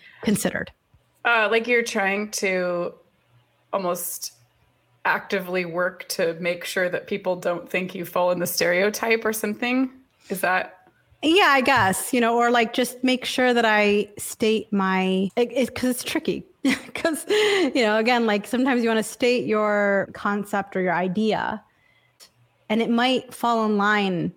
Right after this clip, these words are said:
Speaker 1: with, again, what people may think. I don't know. You know what I'm saying? So it's just one of those, like, really tricky things where you're just like, "I don't know how," I feel like people might think this about me, so I just wanna be a little bit more careful about what I'm going to say.
Speaker 2: How does that play into,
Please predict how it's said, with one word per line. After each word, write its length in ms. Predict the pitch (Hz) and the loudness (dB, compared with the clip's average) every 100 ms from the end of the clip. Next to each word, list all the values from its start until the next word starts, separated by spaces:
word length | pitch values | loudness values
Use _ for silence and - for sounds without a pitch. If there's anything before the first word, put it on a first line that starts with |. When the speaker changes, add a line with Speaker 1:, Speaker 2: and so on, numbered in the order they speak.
| _ 202 | _ -4
Speaker 1:
with, 240 | 202 196 | -2 -2
again, 400 | 202 202 202 190 | -4 0 0 0
what 160 | 190 - | -2 -4
people 300 | 214 208 202 | -4 -2 0
may 180 | 196 | 0
think. 460 | 202 - 202 165 - - | -2 -2 -4 -4 -8 -2
I 100 | 208 | 0
don't 200 | 220 220 | 0 0
know. 320 | 226 - - _ | 0 -2 -6 _
You 80 | 220 | 0
know 60 | 220 | 2
what 80 | 226 | 2
I'm 100 | 233 | 2
saying? 360 | 220 208 240 | 2 2 2
So 140 | - 220 | 0 0
it's 160 | 214 | 0
just 260 | 254 247 - | -4 -4 -2
one 180 | 247 294 | 0 2
of 80 | |
those, 180 | 311 302 | 2 2
like, 160 | 247 214 | 2 2
really 220 | 226 226 | 2 0
tricky 340 | 226 226 214 | -2 -6 -4
things 380 | 202 214 196 190 | -2 0 0 0
where 100 | 190 | 0
you're 120 | 185 | 0
just 180 | 180 185 | -2 -4
like, 160 | 185 180 | -4 -2
"I 100 | 190 | -2
don't 180 | 208 208 | 0 0
know 200 | 196 190 | -2 -2
how," 220 | 190 185 - - - - - | -4 -6 -10 -20 -20 -10 -2
I 140 | 196 190 - | -2 -2 -4
feel 140 | 233 | 0
like 160 | 226 226 | 0 0
people 220 | 226 226 | -2 0
might 240 | 226 190 | 0 0
think 220 | - 214 202 | -2 -2 -2
this 220 | 202 - | -2 0
about 240 | 208 196 | 0 0
me, 140 | 202 196 | 0 0
so 120 | 190 | 0
I 80 | 185 | 0
just 140 | 180 | 0
wanna 200 | 190 185 | -2 0
be 200 | 185 185 | 0 2
a 80 | 185 | 2
little 180 | 185 180 | 0 0
bit 300 | 175 156 190 | 0 0 0
more 180 | 175 | -2
careful 400 | 180 - 165 - 180 | -2 -2 -2 -2 -4
about 200 | - - | -2 -2
what 140 | - | -4
I'm 120 | - | -4
going 180 | - - | -4 -4
to 60 | - | -6
say. 320 | - 113 208 | -8 -8 -6
Speaker 2:
How 160 | - 247 | -2 0
does 180 | 370 381 | 0 0
that 260 | 339 - | -2 -2
play 300 | - 226 208 | -2 0 0
into, 720 | 190 202 202 214 190 185 180 | -2 -6 -6 -4 -2 -2 -4